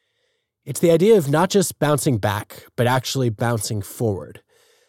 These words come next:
saying, "In some ways, I am better because of this tragedy that I suffered." Let's be clear. Nobody wishes that it had happened. Nobody wants to face loss or have to deal with a pandemic.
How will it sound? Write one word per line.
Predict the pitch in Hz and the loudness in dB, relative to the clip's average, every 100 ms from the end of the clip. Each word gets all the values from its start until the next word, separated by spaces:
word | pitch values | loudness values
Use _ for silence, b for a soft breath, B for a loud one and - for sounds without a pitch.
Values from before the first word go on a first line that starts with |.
| _ | _
saying, | - 147 147 143 - _ _ _ - | -4 0 0 -2 -6 _ _ _ -6
"In | 135 | -4
some | 120 190 214 | -2 -2 0
ways, | 190 156 117 107 113 - - | 2 4 2 0 -6 -10 -6
I | 131 | -2
am | 147 151 131 | -2 0 -2
better | 107 127 123 117 110 - _ | -2 0 0 -2 -8 -18 _
because | 127 117 - 143 135 | -12 -12 -6 -2 0
of | 131 | 0
this | 113 107 | -2 -4
tragedy | - 117 107 110 101 95 | -2 -2 0 -2 -4 -6
that | 95 | -8
I | 95 | -6
suffered." | - 104 - - _ _ _ _ _ _ _ _ _ _ | -4 -6 -8 -20 _ _ _ _ _ _ _ _ _ _
Let's | 160 - | -2 0
be | 202 | -2
clear. | - 120 - - _ _ - | -2 -6 -6 -16 _ _ -4
Nobody | 135 160 180 | -2 2 4
wishes | 165 123 139 - 135 107 | 4 2 0 2 -2 0
that | 117 | -2
it | 107 | -2
had | 92 | -4
happened. | - 92 - - - _ _ _ _ | -6 -6 -8 -20 -20 _ _ _ _
Nobody | - 123 156 180 190 180 156 | -8 0 4 6 6 6 6
wants | 123 131 143 - | 4 2 0 -4
to | - 131 | -6 -4
face | - 117 - | 0 -2 0
loss | 113 123 120 - - | -2 0 -2 -6 -6
or | 113 107 107 107 | -6 -4 -4 -6
have | - 143 143 | -4 -2 0
to | 143 | 0
deal | 135 127 | 2 2
with | 123 | 2
a | 117 | -2
pandemic. | 123 123 170 - | -2 0 0 -2